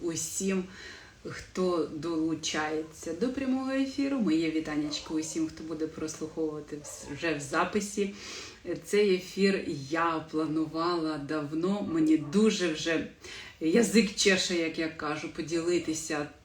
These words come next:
тим, що я, е, в собі випрацювала, в тим, що я знаю, те, що я вмію.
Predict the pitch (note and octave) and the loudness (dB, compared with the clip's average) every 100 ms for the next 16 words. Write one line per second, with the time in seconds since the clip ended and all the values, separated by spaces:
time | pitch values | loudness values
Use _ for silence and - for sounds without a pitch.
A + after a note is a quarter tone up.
0 | - G3 F#3 E3+ - - E3 D#3 D#3+ E3+ | -4 2 2 2 -2 -2 0 -2 0 -2
1 | D#3+ D#3 D#3 - - - - - D3+ D3 | -2 -4 -8 -16 -16 -16 -18 -8 -4 -4
2 | C#3+ C#3+ C#3+ - - - - - G#3+ F#3+ | -4 -8 -10 -10 -14 -8 -4 2 4 6
3 | G3 G3 C#3+ E3+ C4 A3+ F#3+ - E3+ D#3 | 6 6 6 6 6 6 2 0 -2 0
4 | D#3 D3+ D3+ - G3+ F#3+ - - F3 D#3+ | 2 0 -4 2 4 6 4 2 2 4
5 | E3 D#3 D#3 D3+ E3 G#3 F#3 D3+ - E3 | 2 2 0 0 2 4 2 -2 0 0
6 | - - E3 D3+ E3+ D#3 C3+ E3 F#3 A3 | 2 0 0 0 2 0 -2 0 2 2
7 | F#3 D#3+ | 2 0